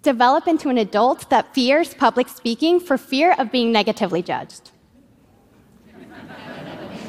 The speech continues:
Now, this is usually the point when people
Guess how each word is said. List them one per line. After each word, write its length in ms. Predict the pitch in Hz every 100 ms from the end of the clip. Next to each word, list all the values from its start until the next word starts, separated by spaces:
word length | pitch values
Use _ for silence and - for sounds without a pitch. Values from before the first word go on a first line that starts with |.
| - - - - -
Now, 160 | 392 440
this 160 | 622
is 200 | - 740
usually 360 | 466 415 415 392
the 80 | 392
point 240 | 392 349
when 120 | 339
people 300 | 339 349 339